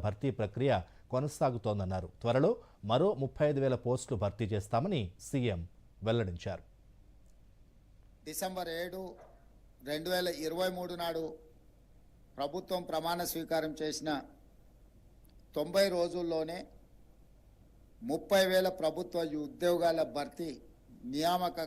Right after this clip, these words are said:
Speaker 2: కార్యక్రమాన్ని ఏ ఎల్బీ స్టేడియంలో మేము బాధ్యత తీసుకున్నామో, అదే ఎల్బీ స్టేడియంలో ఉద్యోగ అవకాశాలు పొందిన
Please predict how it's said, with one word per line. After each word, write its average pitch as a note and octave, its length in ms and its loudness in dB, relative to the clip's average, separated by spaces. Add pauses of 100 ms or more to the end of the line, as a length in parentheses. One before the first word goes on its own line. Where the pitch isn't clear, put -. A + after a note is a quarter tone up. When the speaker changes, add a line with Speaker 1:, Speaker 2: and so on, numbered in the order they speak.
Speaker 2:
కార్యక్రమాన్ని C#3+ 720 -2 (1120)
ఏ E3 40 2 (120)
ఎల్బీ E3+ 320 2
స్టేడియంలో F3 480 2 (100)
మేము D#3 240 0
బాధ్యత D#3+ 340 2 (140)
తీసుకున్నామో, D3+ 560 -4 (1400)
అదే E3+ 180 2 (140)
ఎల్బీ F3 220 2 (100)
స్టేడియంలో E3 540 2 (960)
ఉద్యోగ G3+ 320 4 (140)
అవకాశాలు F3+ 520 2 (100)
పొందిన E3 300 -2